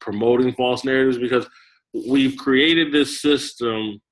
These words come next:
where if you're in the media, executives are judging you on how you build your social media platform,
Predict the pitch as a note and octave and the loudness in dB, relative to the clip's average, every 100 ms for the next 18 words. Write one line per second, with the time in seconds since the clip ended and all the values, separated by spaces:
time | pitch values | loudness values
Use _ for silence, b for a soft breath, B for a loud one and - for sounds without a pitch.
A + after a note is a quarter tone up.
0 | _ _ _ _ _ _ _ - - G2 | _ _ _ _ _ _ _ -20 -20 -10
1 | A2 A#2 A#2 A#2 - A2+ G#2 B2 C3+ - | -2 2 4 2 2 0 0 2 2 2
2 | B2+ C#3+ D3 D3 C#3 C3+ D3 D#3+ E3 F3 | 2 6 6 6 6 6 4 4 2 2
3 | E3 _ _ _ _ _ _ _ _ _ | -4 _ _ _ _ _ _ _ _ _
4 | _ _ _ B2+ A2 G#2 G2+ D3 D#3 D#3 | _ _ _ -4 -4 -6 0 0 2 -2
5 | C#3 A#2+ B2 A#2 A2+ - - _ A2+ A#2 | -4 -2 0 2 0 -6 -16 _ -4 -2
6 | F#2 - A#2+ C#3+ C#3 A#2+ A2+ A2+ A2 G#2+ | -2 -4 0 2 0 0 -2 -2 -2 0
7 | G#2 G2+ - _ _ _ _ A#2+ A#2 A2+ | -2 -6 -14 _ _ _ _ -6 -2 -2
8 | A2 G#2+ C3 B2+ B2+ B2 A#2 B2 A#2+ A#2 | -2 -2 -2 0 0 -2 0 2 2 0
9 | A2+ - C3 B2+ - A2+ A2+ B2 G#2 F#2+ | -4 -2 0 -2 -2 -4 -2 -2 -4 -6
10 | F#2 G2+ F2+ - F#2+ D#2+ | -6 -8 -8 -10 -14 -14